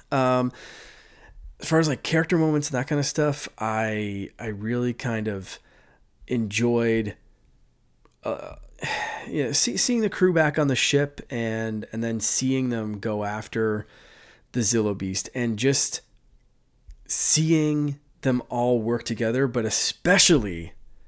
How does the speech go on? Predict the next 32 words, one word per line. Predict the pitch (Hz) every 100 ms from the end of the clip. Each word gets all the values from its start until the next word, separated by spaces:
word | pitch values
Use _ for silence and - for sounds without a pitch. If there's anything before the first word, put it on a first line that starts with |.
| -
seeing | - - 107 98
Omega | 92 87 80 73 - - - - - _
and | 110 104 92 92 90 101 _ _ _ _ _ _ _ _ _ _ _
seeing | - - 131
her | 127 117
not | 113 120
run, | 117 87 82 - _ _
seeing | - 123 117
her | 113 113
not | 107 110 -
cower, | - - 101 104 107
not | 110 110
hide. | - 104 95 90 87 - _ _ _ _ _
She's | - - 131 120 120 120 120 - - - 131
growing | 117 117 127 143 139 123
into | 117 117 113 - 110
her | 110
role | 110 107 104 101 -
as | 104 104 107
one | 104 104
of | 95
the | 95
Bad | 95 90 85
Batch. | 78 - - - - - - -
And | 135
I |
thought | 123 113
that | 110
was | 95
really | 92 80
cool. | - 78 62
It | 80 76 - -